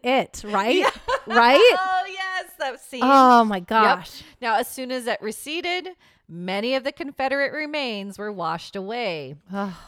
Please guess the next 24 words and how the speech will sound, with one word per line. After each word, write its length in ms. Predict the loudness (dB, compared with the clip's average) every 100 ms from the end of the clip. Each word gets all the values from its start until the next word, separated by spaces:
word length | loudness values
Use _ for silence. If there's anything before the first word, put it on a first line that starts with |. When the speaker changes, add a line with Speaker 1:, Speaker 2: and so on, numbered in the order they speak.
| -14
Speaker 2:
They 180 | -6 -6
did 280 | -2 -4 -4
find 460 | -4 -2 -2 -4
some, 480 | -6 -2 -2 -2 -6 -12
and 200 | -12 -10
they 100 | -10
were 600 | -8 -6 -4 -6 -8 -14
reburied 840 | -16 -16 -8 -4 -4 -4 -6 -10 -12
and 260 | -12 -8
marked 320 | -6 -6 -8 -8
as 460 | -6 -6 -8 -14 -20 _ -8
unknown 720 | -6 -6 -8 -8 -8 -8 -10 -14
U 300 | -14 -10 -8
S 320 | -6 -8 -12 -20
soldier. 760 | -14 -10 -8 -8 -12 -12 -12 -16 _ -14
Speaker 1:
Mm. 600 | -10 -8 -8 -10 -10 -12 -14 _ _ -8
Speaker 2:
Now, 100 | -8
soon 400 | -8 -8 -6 -2
after 400 | -2 -2 -6 -4
that, 360 | -4 -2 -4 -8 _ _ -14
paranormal 560 | -10 -8 -8 -8 -6 -6
activity 440 | -6 -8 -8 -8 -8
ramped 280 | -10 -10 -10
up. 180 | -10